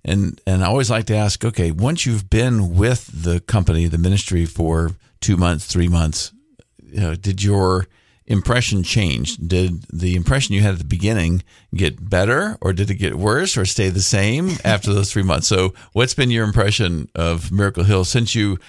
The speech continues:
Speaker 1: got behind the scenes now?
Speaker 2: Yes. So it is very funny. You're not the first person who asked me that.
Speaker 1: Oh, really?
Speaker 2: You're
Speaker 1: Okay.
Speaker 2: not.
Speaker 1: Okay.
Speaker 2: And this is what I've told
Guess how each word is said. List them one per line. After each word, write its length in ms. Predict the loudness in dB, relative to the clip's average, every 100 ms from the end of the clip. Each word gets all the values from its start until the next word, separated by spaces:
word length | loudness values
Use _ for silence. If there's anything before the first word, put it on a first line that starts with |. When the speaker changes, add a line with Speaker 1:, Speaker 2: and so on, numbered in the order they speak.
| -8
Speaker 1:
got 200 | -2 0
behind 240 | 2 2 2
the 60 |
scenes 360 | 2 2 2 0
now? 220 | -2 -2 -6
Speaker 2:
Yes. 460 | -2 0 0 -2 -4
So 220 | -2 0
it 100 | -2
is 140 | -2
very 280 | 0 0 0
funny. 380 | -2 -4 -2 -2
You're 180 | -2 -2
not 320 | 0 0 0
the 100 | -6
first 460 | -8 -6 -4 -6 -2
person 500 | 0 0 -2 -2 -2
who 240 | -2 -4 -2
asked 340 | -4 -4 -10
me 100 | -14
that. 200 | -16 -4
Speaker 1:
Oh, 100 | 0
really? 320 | 0 0 -2 -6
Speaker 2:
You're 180 | -4 0
Speaker 1:
Okay. 60 |
Speaker 2:
not. 380 | 0 0 0 -4 -8 -6
Speaker 1:
Okay. 300 | -4 -2 -6 -4
Speaker 2:
And 280 | -2 -2 -2
this 160 | -4
is 100 | -4 -4
what 120 | -2
I've 180 | -4 -4
told 480 | -2 -2 -2 -6